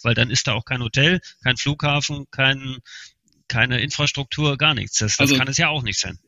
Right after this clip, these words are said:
Speaker 2: und da sind wir gleich schon der Nachhaltigkeitsdebatte, die ich jetzt also ausklammere, aber die natürlich ganz, äh, zentral ist in dieser Diskussion. Ähm, ich hab's mit den Studierenden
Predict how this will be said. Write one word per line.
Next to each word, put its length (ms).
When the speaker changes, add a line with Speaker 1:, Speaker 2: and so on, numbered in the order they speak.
Speaker 2:
und 120
da 160
sind 140
wir 120
gleich 320
schon 140
der 120
Nachhaltigkeitsdebatte, 1160
die 120
ich 80
jetzt 320
also 260
ausklammere, 720
aber 180
die 80
natürlich 460
ganz, 520
äh, 200
zentral 560
ist 160
in 100
dieser 240
Diskussion. 800
Ähm, 360
ich 220
hab's 180
mit 140
den 80
Studierenden 720